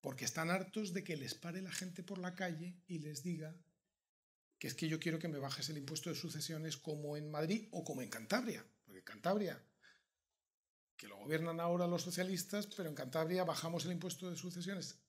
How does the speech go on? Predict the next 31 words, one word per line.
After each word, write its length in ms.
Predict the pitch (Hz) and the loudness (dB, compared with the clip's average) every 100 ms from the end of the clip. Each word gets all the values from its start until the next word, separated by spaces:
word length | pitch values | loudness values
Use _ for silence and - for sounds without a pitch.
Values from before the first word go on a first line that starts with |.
| _ | _
el 100 | 151 | -12
cien 160 | - 190 | -2 0
por 160 | 175 | 2
cien, 160 | 135 190 | 0 0
en 80 | 131 | -2
Cantabria 260 | 113 151 | -6 -6
está 140 | 156 190 | -4 -4
bonificado 400 | 196 - 156 190 | -4 -4 -4 -2
el 60 | |
cien 140 | 180 180 | 0 -2
por 120 | 151 | -2
cien, 300 | 185 208 202 _ _ - - _ _ _ _ | -2 -4 -6 _ _ -20 -20 _ _ _ _
y, 1040 | 214 165 139 131 113 - 113 - 107 110 - _ _ | -4 -2 0 0 -2 -10 -12 -14 -14 -16 -18 _ _
y 100 | 139 | -6
oye, 280 | 180 175 - - | -2 -2 -4 -6
así 180 | 151 | 2
lo 80 | 208 | 4
han 80 | 175 | 4
dejado 260 | 156 185 190 | 2 2 2
y 40 | |
les 120 | 165 | 2
va 60 | 196 | 0
muy 120 | 143 | 2
bien. 580 | 151 - 151 208 208 - - - - - | 0 -2 -8 -8 -8 -12 -18 -16 -16 -10
Entonces, 500 | 185 202 - - _ | 0 2 2 -2 _
eso, 440 | - 175 - 165 - - - - - - - _ - _ _ _ _ | 6 8 8 4 -8 -16 -14 -12 -14 -18 -20 _ -20 _ _ _ _
eso 180 | 165 156 | 6 6
se 100 | 170 | 8
lo 100 | 156 | 4
quieren 220 | 156 143 | 4 2
cargar, 340 | 139 143 156 | 2 4 4